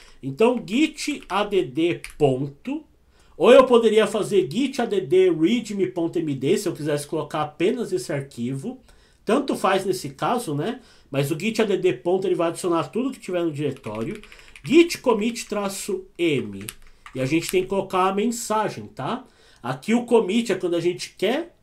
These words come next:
commitar essa mudança, a gente quer subir isso, e eu preciso informar a mensagem. Então eu vou falar, ó, "Meu primeiro commit criando readme ponto M D". Essa é a mensagem que eu quero lá, né?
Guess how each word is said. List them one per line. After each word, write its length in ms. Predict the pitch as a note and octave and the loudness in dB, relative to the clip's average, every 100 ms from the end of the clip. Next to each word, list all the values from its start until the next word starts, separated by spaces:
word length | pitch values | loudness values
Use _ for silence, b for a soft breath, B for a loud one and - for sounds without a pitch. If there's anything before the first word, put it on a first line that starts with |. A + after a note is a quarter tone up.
| _ | _
commitar 680 | - F3 E3+ - F#3+ D4+ - | 0 0 -4 -4 -4 -4 -8
essa 240 | C#3 - | -10 -6
mudança, 540 | D#3+ D3 A#2 D#3+ C4+ D3 | -4 -4 -2 -2 -2 -6
a 60 | |
gente 180 | B2+ C#3 | -8 -8
quer 160 | - D#3 | -8 -6
subir 680 | - A3+ D#3+ G3+ G#3+ C#3 | -4 -6 -4 -4 -2 -2
isso, 360 | A3+ - E4+ E4+ B B B B | -6 -6 -8 -8 B B B B
e 80 | F#3 | 2
eu 100 | G#3 | 2
preciso 480 | B3+ - A3 A3 | 0 -2 0 0
informar 480 | B3 A#3 C4 A3+ F#3+ | 0 -2 0 2 2
a 60 | A3 | 2
mensagem. 420 | C#4 - B3 D3 | -2 -2 -4 -4
Então 120 | - | -4
eu 60 | E3 | -6
vou 60 | F3+ | -2
falar, 300 | G#3+ F#3 G#2+ | -2 -2 -4
ó, 140 | - _ b b b b b b | -8 _ b b b b b b
"Meu 420 | B2+ C3+ D#3 G#3 | -4 0 4 4
primeiro 880 | C4 - F3+ F3 D3+ C#3+ C#3+ C#3 B2 B2 - | 2 -2 -4 -4 -2 0 0 0 -2 -8 -4
commit 840 | C3+ A#2+ A2 A2+ B2+ - - G3+ - | -4 -2 -4 -8 -8 -10 -10 -12 -16
criando 880 | - G3+ F3+ C3 C3 C#3 D3 G#3+ C4 - - - C3 | -10 -2 0 0 -2 -4 -4 -6 -6 -12 -20 -14 -6
readme 720 | C3 B2+ B2 - F#3 G3+ C4+ - - | -4 -4 -6 -8 -6 -4 -6 -8 -6
ponto 340 | C#3+ C3+ C#3 | -2 -2 -4
M 160 | D#3+ A3+ | -6 -4
D". 240 | G3 A2+ - _ _ - | -6 -8 -10 _ _ -12
Essa 240 | A2 A2+ | -10 -4
é 20 | C#3 | -2
a 20 | |
mensagem 600 | D3+ D#3+ - C3+ C3+ C#3+ | -2 -4 -4 -4 -2 -4
que 100 | C#3 | -6
eu 80 | F3 | -10
quero 400 | - C#3 C3 C3 F3 - - - | -6 -4 -2 -4 -6 -10 -20 -10
lá, 240 | D3 A#2+ | -8 -8
né? 360 | E3 C#3 E3 | -12 -12 -12